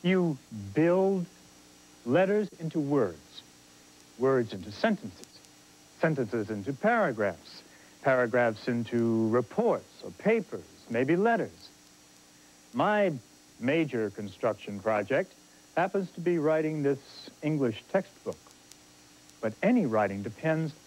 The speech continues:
on the sum of its parts and how they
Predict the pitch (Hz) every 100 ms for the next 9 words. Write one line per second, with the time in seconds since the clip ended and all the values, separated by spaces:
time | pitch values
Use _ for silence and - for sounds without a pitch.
0 | - - - - - 113 104 90 - 175
1 | 202 196 196 - - 190 208 - - -
2 | - - - - - - - - - 165
3 | 175 302 302 240